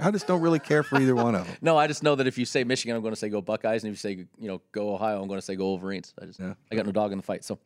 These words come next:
Speaker 2: let's get back, as we digress, to what we do on the show, which is racing. And we are in Group E in our group matchups, which, of course, everybody knows this is our favorite stuff.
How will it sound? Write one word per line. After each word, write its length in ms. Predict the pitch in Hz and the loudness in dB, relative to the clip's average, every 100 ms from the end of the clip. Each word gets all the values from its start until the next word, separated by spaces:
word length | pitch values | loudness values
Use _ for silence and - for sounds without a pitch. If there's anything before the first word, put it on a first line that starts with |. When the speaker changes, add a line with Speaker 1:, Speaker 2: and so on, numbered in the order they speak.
| _ _ _ - | _ _ _ 0
Speaker 2:
let's 160 | 220 | 2
get 160 | - 202 | 4 2
back, 300 | 190 175 - | 4 4 2
as 160 | 151 135 | 0 2
we 100 | 147 | 4
digress, 500 | 131 147 175 170 - | 4 4 4 2 0
to 200 | 156 135 | 2 4
what 220 | 127 123 | 4 4
we 100 | 127 | 0
do 160 | 120 131 | 4 4
on 100 | 120 | 4
the 60 | |
show, 240 | 117 190 175 | 4 4 4
which 220 | 143 131 | 4 0
is 100 | 117 | 2
racing. 400 | 208 214 202 175 - - - | 2 4 2 0 -4 -20 0
And 100 | 156 | 4
we 120 | 160 | 6
are 80 | 147 | 4
in 260 | 143 247 247 | 4 2 4
Group 300 | 151 175 165 | 4 2 4
E 100 | 165 | 4
in 80 | |
our 100 | 143 | 4
group 200 | - 135 | 4 2
matchups, 560 | 127 139 - 135 127 - | 4 4 6 4 2 2
which, 180 | 123 - | 2 2
of 100 | 110 | 0
course, 380 | 139 131 - - | 2 2 0 -4
everybody 300 | 120 117 107 | -2 0 2
knows 240 | 110 110 | 2 0
this 140 | 110 98 | -2 -4
is 60 | |
our 100 | 101 | -4
favorite 260 | - 147 135 | 2 2 2
stuff. 300 | - 131 | 2 2